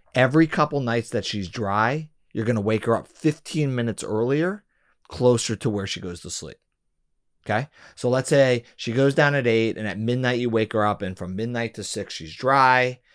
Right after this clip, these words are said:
for a couple nights, then eleven forty-five she's dry, da, da, da, da, da.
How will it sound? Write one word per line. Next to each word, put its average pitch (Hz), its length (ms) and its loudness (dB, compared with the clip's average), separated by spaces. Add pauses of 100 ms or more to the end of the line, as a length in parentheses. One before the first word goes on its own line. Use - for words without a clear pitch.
(140)
for 117 80 -4
a 113 40 -4
couple 117 280 -2
nights, 107 420 -6
then 101 180 -8
eleven 92 400 -10
forty-five 123 1000 2
she's 90 220 -12
dry, 117 580 0 (520)
da, 131 120 -2
da, 113 160 -8
da, 107 160 -6
da, 101 120 -16
da. 110 300 -2